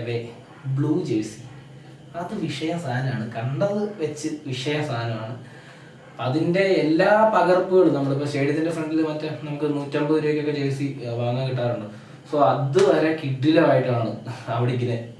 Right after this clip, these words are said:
കിടക്കുന്നത് കാണുന്നത്. അത്, അതും കൂടി ഒന്ന് വാങ്ങിയാൽ കൊള്ളാമെന്നുണ്ട്. പിന്നെ തേർഡ് കിറ്റ് വൈറ്റ് ജേഴ്സി, അത് പേഴ്സണലി ഇഷ്ടപ്പെട്ടോ എന്ന് ചോദിച്ചു കഴിഞ്ഞാൽ എനിക്ക് അത്ര വലിയ അഭിപ്രായമില്ല, എന്നാലും പക്ഷെ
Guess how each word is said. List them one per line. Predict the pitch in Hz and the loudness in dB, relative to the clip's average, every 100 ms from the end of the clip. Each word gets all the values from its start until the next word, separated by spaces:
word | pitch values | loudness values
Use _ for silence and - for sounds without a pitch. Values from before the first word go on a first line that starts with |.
| - | -10
കിടക്കുന്നത് | - - - 120 110 | -8 -6 -4 -4 -4
കാണുന്നത്. | 104 107 107 107 | -8 -12 -14 -12
അത്, | 113 135 135 - - - - - | -8 -6 -6 -8 -16 -20 -18 -10
അതും | 120 127 | -6 -2
കൂടി | 143 127 | -2 -2
ഒന്ന് | 123 | -2
വാങ്ങിയാൽ | 120 120 127 | -4 -4 -4
കൊള്ളാമെന്നുണ്ട്. | 113 110 123 123 107 117 - - - - - - - | -6 -4 -2 -4 -6 -10 -12 -18 -20 -20 -20 -20 -12
പിന്നെ | 123 127 127 123 120 - - - | -6 -4 -4 -4 -6 -10 -14 -2
തേർഡ് | 131 127 | 0 0
കിറ്റ് | 151 143 147 143 120 | -2 -2 -2 -4 -4
വൈറ്റ് | 131 127 123 - | -4 -4 -4 -2
ജേഴ്സി, | 139 135 143 139 - - 127 | 0 0 -2 -4 -8 -10 -8
അത് | 127 135 135 135 - - - - | -4 0 0 0 -4 -12 -20 -14
പേഴ്സണലി | 123 120 120 131 135 | -12 -8 -6 -4 -4
ഇഷ്ടപ്പെട്ടോ | - 135 135 147 147 | -4 -4 -4 -4 -4
എന്ന് | 147 147 | -6 -6
ചോദിച്ചു | 139 135 156 | -8 -6 -8
കഴിഞ്ഞാൽ | 147 147 151 - - - - - | -8 -8 -12 -16 -20 -20 -20 -20
എനിക്ക് | - 139 | -16 -12
അത്ര | 135 - 156 | -12 -8 -6
വലിയ | 160 156 160 156 | -4 -4 -4 -4
അഭിപ്രായമില്ല, | 139 143 156 208 175 151 151 139 - 139 | -4 -2 2 4 4 4 2 0 -2 -4
എന്നാലും | 131 135 151 - - - - - - - - - - | 2 2 2 -4 -14 -20 -20 -20 -20 -20 -20 -20 -20
പക്ഷെ | - - | -10 -2